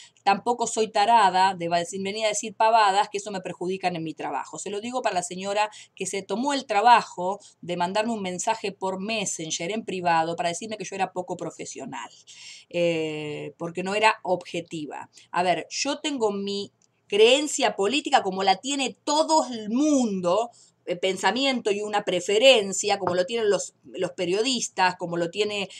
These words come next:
eh, ella también. Lo que pasa es que muchos lo ocultan y tratan de disimular, y a mí esa hipocresía no me cabe. Entonces, yo soy profesional porque yo estoy diciendo que este periodo es favorable para Macri y no es favorable para Cristina, pero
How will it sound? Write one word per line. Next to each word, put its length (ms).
eh, 280
ella 260
también. 540
Lo 120
que 100
pasa 420
es 200
que 160
muchos 300
lo 140
ocultan 760
y 120
tratan 360
de 100
disimular, 840
y 100
a 60
mí 120
esa 140
hipocresía 580
no 140
me 140
cabe. 320
Entonces, 460
yo 240
soy 200
profesional 560
porque 200
yo 100
estoy 160
diciendo 360
que 100
este 160
periodo 540
es 120
favorable 380
para 200
Macri 400
y 220
no 380
es 140
favorable 400
para 180
Cristina, 540
pero 400